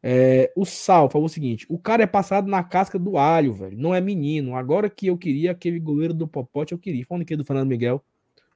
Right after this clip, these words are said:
por ter tido a resiliência de aguentar todo, é, o, o fuzuê que foi ali no começo, né?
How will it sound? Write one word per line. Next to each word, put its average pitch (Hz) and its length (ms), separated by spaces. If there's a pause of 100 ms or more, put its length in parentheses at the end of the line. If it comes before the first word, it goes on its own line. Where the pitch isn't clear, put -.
por 160 140
ter 170 180
tido 151 280
a 143 100
resiliência 156 880
de 135 80
aguentar 131 640 (1040)
todo, 180 500 (500)
é, 123 600
o, 127 500
o 160 80
fuzuê 190 540
que 175 120
foi 156 220
ali 143 160
no 139 120
começo, 127 500
né? 139 160